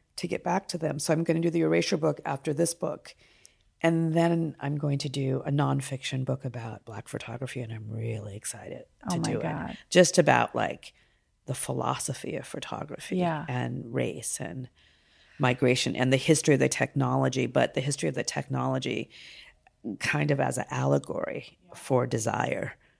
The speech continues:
Speaker 1: You know, I still am trying to figure out which came first, the desire or the image, right?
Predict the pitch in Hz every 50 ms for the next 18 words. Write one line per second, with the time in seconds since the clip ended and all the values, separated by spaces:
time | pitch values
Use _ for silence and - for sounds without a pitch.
0 | _ _ _ - 147 135 127 123 127 123 120 - - 127 135 170 170 - - 170
1 | 151 143 139 135 131 - - - - 131 131 - - - 127 123 127 - - -
2 | 127 117 117 113 113 113 110 107 110 - - _ - - _ _ _ - - 117
3 | 107 - - - - - 127 135 139 - - 180 160 - - - - - - -
4 | - _ - 127 127 113 131 123 113 113 113 117 117 123 120 117 120 131 131 -
5 | 147 135 135 131 127 - - - - _ _ _ _ _ - - 120 123 127 139
6 | 160 -